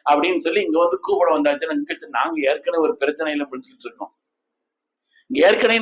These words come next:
நாங்க வேற ஒரு பிரச்சனையை முடிச்சுட்டு இருக்கோம். முகம்மதுன்னு சொல்லி ஒரு ஆள் தன்னை நபிங்கிறாங்க, அவங்களுடைய வருகையினால மக்காவினுடைய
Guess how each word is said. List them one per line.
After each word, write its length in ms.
நாங்க 160
வேற 120
ஒரு 120
பிரச்சனையை 380
முடிச்சுட்டு 360
இருக்கோம். 280
முகம்மதுன்னு 600
சொல்லி 240
ஒரு 120
ஆள் 180
தன்னை 240
நபிங்கிறாங்க, 560
அவங்களுடைய 560
வருகையினால 540
மக்காவினுடைய 580